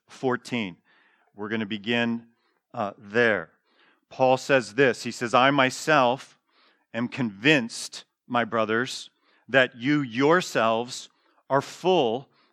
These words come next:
of goodness, complete in knowledge, and competent to instruct one another." So this verse fourteen is, is important because the last few weeks, last few months or so, last month or more,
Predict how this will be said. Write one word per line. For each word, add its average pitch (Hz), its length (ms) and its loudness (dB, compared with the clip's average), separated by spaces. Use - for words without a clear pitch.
of 110 280 -8
goodness, 120 720 0
complete 151 840 -2
in 120 200 -2
knowledge, 131 640 0
and 127 180 -4
competent 160 920 0
to 127 160 -4
instruct 131 520 -4
one 98 200 -8
another." 80 320 -16
So - 140 -4
this 151 120 -2
verse 196 240 4
fourteen 214 480 2
is, 175 160 0
is 143 220 -2
important 151 500 0
because 151 460 0
the 143 180 0
last 180 380 4
few 185 180 -4
weeks, 165 300 0
last 156 260 4
few 185 160 -6
months 170 320 -2
or 151 60 -6
so, 147 380 0
last 147 280 2
month 147 420 0
or 139 200 -4
more, 135 460 0